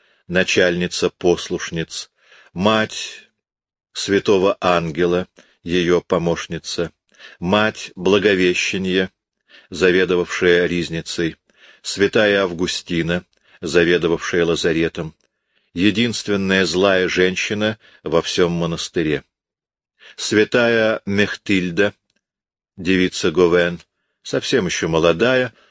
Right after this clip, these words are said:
обладавшая чудным голосом, мать святые ангелы, девица Друэ, уже побывавшая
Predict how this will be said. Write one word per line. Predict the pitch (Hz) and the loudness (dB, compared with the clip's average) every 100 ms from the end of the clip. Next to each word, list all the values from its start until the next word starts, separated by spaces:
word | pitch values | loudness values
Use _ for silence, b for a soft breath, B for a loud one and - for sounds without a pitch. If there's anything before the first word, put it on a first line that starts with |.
| b - | b -8
обладавшая | 82 82 82 95 - 90 87 | -4 0 0 0 0 0 0
чудным | - 95 85 87 80 | -2 -4 -2 -4 0
голосом, | 80 73 - - 67 _ _ _ _ _ _ - | 0 0 -4 -14 -18 _ _ _ _ _ _ -10
мать | 95 120 120 - - | -2 0 0 -4 -10
святые | - 107 104 113 107 - | -2 0 2 2 2 2
ангелы, | 104 98 90 101 98 107 _ _ _ _ | 0 0 0 0 0 -2 _ _ _ _
девица | 85 95 90 90 - 85 | -4 -2 0 -4 -4 -2
Друэ, | 80 87 82 82 _ _ _ _ _ - | 2 4 4 0 _ _ _ _ _ -8
уже | 82 71 82 78 | -6 2 2 2
побывавшая | 82 76 78 80 - - 82 | 0 2 2 2 0 0 0